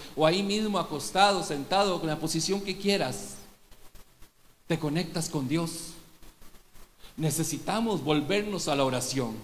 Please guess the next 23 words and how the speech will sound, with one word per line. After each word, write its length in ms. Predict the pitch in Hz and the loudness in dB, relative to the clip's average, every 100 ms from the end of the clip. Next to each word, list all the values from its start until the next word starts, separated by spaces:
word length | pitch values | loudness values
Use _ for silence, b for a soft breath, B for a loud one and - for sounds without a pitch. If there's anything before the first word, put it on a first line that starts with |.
| - B B B | -14 B B B
La 200 | 156 156 | 4 6
oración 560 | 156 139 - 190 208 220 | 6 2 -2 2 2 2
nos 180 | 180 | -2
permite 840 | 156 156 143 196 202 165 143 143 - | 0 -2 0 0 0 0 -2 -2 -2
entrar 760 | 165 156 139 135 165 190 196 180 | 0 2 2 -2 2 6 8 6
en 160 | 160 | 2
las 160 | 151 131 | 0 -2
profundidades 960 | - 160 131 156 147 139 156 196 185 160 | 2 2 2 0 2 2 4 6 4 2
de 80 | 147 | 4
la 160 | 135 | 4
presencia 600 | 147 131 - 180 175 170 | 4 0 0 -2 0 2
de 120 | 135 123 | 2 2
Dios. 500 | 123 127 120 - - - - - B B | 0 -2 -4 -8 -10 -16 -20 -20 B B
En 240 | 180 175 165 | 2 4 6
la 100 | 160 | 6
oración 640 | 160 147 127 180 214 214 | 4 2 0 4 6 6
es 140 | 196 175 | 4 0
donde 320 | 190 170 143 | 0 2 2
Dios 480 | 135 180 214 220 - B B | 2 4 4 2 -2 B B
habla 480 | 190 208 214 196 165 | 10 10 10 6 4
a 40 | |
nuestros 420 | 147 143 151 143 | 4 0 0 -2
corazones 720 | 139 143 127 190 208 180 139 | 0 0 2 2 2 2 -2